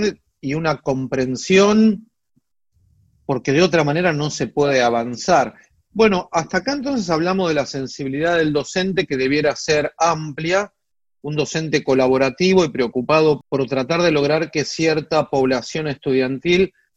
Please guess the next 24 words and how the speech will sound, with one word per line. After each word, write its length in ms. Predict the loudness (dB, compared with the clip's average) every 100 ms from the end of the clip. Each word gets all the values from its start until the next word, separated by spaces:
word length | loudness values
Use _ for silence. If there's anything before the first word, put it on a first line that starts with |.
| _
tenga 280 | -2 2 0
acceso 600 | 0 -2 -4 -2 -2 0
a 100 | -2
internet, 760 | -2 -4 -2 0 4 4 0 -4
los 220 | -6 -4
dispositivos. 1000 | -6 -6 -8 -4 4 6 8 6 2 -4 _ _ _
Medio 400 | 4 6 6 6 6
uno 260 | 6 4
lo 100 | 4
ve 80 | 4
imposible 520 | 2 -4 -4 -2 0
también 340 | -2 -4 -4 -4
poder 200 | -2 -2
luchar 460 | -2 -2 -2 -2 _ _ _ _ -8
para 180 | -6 -6
que 120 | -6
tengan 380 | -6 -6 -4 -4
la 100 | -4
electricidad, 680 | -4 -8 -10 -2 0 0
porque 240 | -2 -10 -6
son 220 | -4 -2
funciones 520 | -2 -2 -2 -2 -2
que 120 | -4
realmente 640 | -4 -2 -2 -4 -2 -2